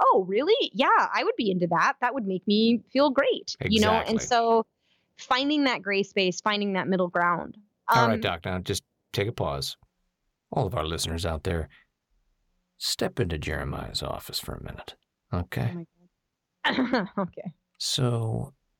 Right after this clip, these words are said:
Speaker 2: one thing I like to recommend, if we go into, um, anal play with your partner, we, uh, Doc and I both agree on starting small, but what we haven't gotten to yet is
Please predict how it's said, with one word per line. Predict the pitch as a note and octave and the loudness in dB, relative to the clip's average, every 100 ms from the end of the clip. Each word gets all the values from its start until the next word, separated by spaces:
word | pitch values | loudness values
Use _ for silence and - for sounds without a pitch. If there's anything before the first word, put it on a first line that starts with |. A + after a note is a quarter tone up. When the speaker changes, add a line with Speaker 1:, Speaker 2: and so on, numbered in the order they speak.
| _ _ _ | _ _ _
Speaker 2:
one | - D#3+ D#3+ | -4 -2 0
thing | A2+ F2+ | 0 -2
I | D#2+ | -2
like | D2+ C#2+ | -4 -6
to | - - | -6 -8
recommend, | G#1 - A1 G1+ G1+ - - _ _ _ _ _ _ | -8 -6 -8 -6 -10 -12 -18 _ _ _ _ _ _
if | D3 C#3 | -4 -2
we | A#2+ | -2
go | A2 A2+ G2+ | 0 0 0
into, | - F2 E2+ - F2+ D#2+ D2+ C#2+ C#2+ - | 0 -2 -2 -2 -4 -4 -4 -4 -6 -6
um, | D2+ C2+ B1 G#1+ G1+ - _ - | -4 -4 -6 -8 -10 -14 _ -4
anal | G2 E2+ | -2 -2
play | - D#2+ C#2+ | -4 -6 -4
with | C#2 | -4
your | C2 | -6
partner, | C2 - B1+ G1+ G1+ - _ _ _ _ _ _ _ _ _ _ _ - | -8 -10 -10 -10 -12 -12 _ _ _ _ _ _ _ _ _ _ _ -4
we, | F#3 F3+ D#3+ | 0 2 2
uh, | C3+ A2+ G#2+ - A#2 | 2 2 0 -2 -4
Doc | A2+ A#2+ - | 0 0 0
and | |
I | E2+ | -2
both | E2+ E2 | -4 -6
agree | F2 F2+ E2 | -4 -2 -2
on | E2 | -2
starting | G#2+ G2+ F#2+ | -2 -2 -2
small, | - A2 - _ _ _ _ _ _ | -2 -4 -6 _ _ _ _ _ _
but | - | -6
what | G#2+ G2+ F#2+ - | 0 0 0 -2
we | F#2+ | -2
haven't | A#2 B2+ | 0 0
gotten | A2 - | 0 -2
to | F#2 G2 | -2 0
yet | F#2 E2+ | 0 2
is | E2+ E2 - | 0 0 -4